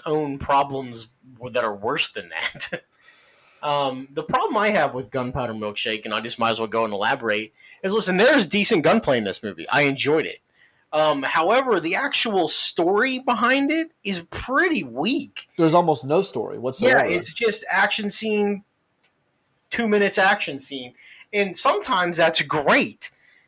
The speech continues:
Speaker 1: But, like, this movie needs some more explaining, and they don't really do it. Now, I will be as brutally honest as I can with this.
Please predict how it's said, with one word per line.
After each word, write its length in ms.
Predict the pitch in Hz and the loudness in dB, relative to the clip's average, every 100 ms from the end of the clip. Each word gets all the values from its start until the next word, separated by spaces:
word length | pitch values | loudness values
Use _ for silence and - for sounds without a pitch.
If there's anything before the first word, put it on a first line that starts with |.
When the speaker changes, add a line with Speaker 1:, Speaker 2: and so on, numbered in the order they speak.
| _ _ _ _ | _ _ _ _
Speaker 1:
But, 260 | 214 202 - 180 | 2 2 0 -2
like, 220 | 185 147 | -2 0
this 220 | 269 - | 0 0
movie 360 | 214 254 233 175 | 0 0 -2 0
needs 360 | 170 208 185 | 0 -2 0
some 180 | - 190 | 0 0
more 240 | 175 180 | 2 2
explaining, 680 | 135 - - - 220 262 170 | 2 0 -4 -2 -2 0 -2
and 80 | 151 | -2
they 120 | 151 | -4
don't 320 | 143 196 214 175 | 0 2 2 2
really 320 | 180 156 139 | 2 0 -2
do 260 | 143 262 | 0 2
it. 220 | 127 - - - - _ | 2 0 -10 -20 -20 _
Now, 280 | 170 156 - - | 4 4 2 -2
I 200 | 160 214 | 4 6
will 160 | 214 165 | 6 2
be 240 | 175 160 | -2 -2
as 100 | 139 | -4
brutally 460 | 131 160 196 180 170 | -6 -4 -2 2 4
honest 280 | 170 165 143 | 4 4 2
as 100 | 131 | 0
I 100 | 131 | -2
can 260 | 202 233 | -2 -2
with 100 | 165 | 0
this. 120 | 139 | -2